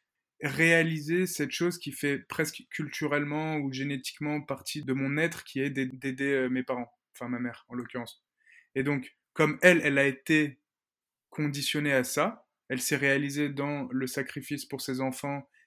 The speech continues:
et pour ses parents, et moi, elle a réussi, en fait, à nous déconditionner du sacrifice nécessaire auprès des parents ou auprès des enfants.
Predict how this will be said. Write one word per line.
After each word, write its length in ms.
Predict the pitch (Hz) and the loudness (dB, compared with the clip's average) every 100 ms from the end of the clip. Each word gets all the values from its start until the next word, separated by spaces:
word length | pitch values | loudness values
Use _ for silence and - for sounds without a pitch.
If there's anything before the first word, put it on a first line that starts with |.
| _ | _
et 60 | 127 | -10
pour 180 | 131 - | -8 -6
ses 140 | 127 | -4
parents, 440 | 127 131 190 220 _ _ _ _ | -2 0 0 -2 _ _ _ _
et 100 | 135 | -2
moi, 480 | 135 139 160 180 175 | -2 2 4 4 2
elle 180 | 143 139 | -2 -2
a 100 | 131 | -2
réussi, 640 | 127 156 156 151 - 180 175 | 0 4 4 2 -2 -2 -2
en 120 | 135 | -2
fait, 400 | - 165 180 - _ _ _ | 0 0 0 -8 _ _ _
à 100 | 135 | -8
nous 160 | 139 139 | -6 -2
déconditionner 880 | 139 185 180 165 156 - 165 170 170 | 0 0 0 -2 -2 -2 0 -2 -2
du 140 | 135 | -4
sacrifice 580 | 127 151 151 151 151 - | -2 -2 -2 -8 -8 -6
nécessaire 440 | 151 151 147 151 | -6 -6 -4 -2
auprès 280 | 143 131 147 | -2 -4 -4
des 120 | 139 | -4
parents 340 | 131 139 147 139 | -4 -4 -2 -4
ou 180 | 131 135 | -2 -4
auprès 300 | 127 139 131 | -4 -4 -2
des 520 | 127 123 117 120 120 | 0 -2 -4 -8 -8
enfants. 420 | 120 180 254 | -6 -4 -4